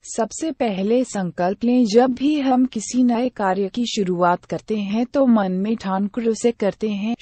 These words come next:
ऐसा करने से सफलता जल्दी मिलती है। यहाँ भी आपको ऐसा ही करना है और संकल्प लेना है कि मुझे अब धूम्रपान छोड़ना है, क्योंकि किसी और के बार-बार कहने से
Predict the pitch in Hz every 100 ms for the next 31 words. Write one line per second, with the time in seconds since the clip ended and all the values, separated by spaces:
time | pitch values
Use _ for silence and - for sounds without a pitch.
0 | 220 220 - 285 - 269 240 240 226 247
1 | 226 202 - 175 196 214 196 190 196 233
2 | 226 170 151 - 165 170 196 - 185 196
3 | 240 262 285 269 208 196 - 240 - 180
4 | 175 208 208 220 214 180 170 170 170 185
5 | 202 208 202 - 185 165 175 190 208 202
6 | 175 170 175 196 226 269 240 233 214 254
7 | 240 185 202 202 185 - 202 202 - 196
8 | 185 175 156 160 143 - _ _ _ _
9 | - 262 254 277 262 214 - 208 196 196
10 | 247 247 175 175 175 196 220 220 190 170
11 | 175 170 -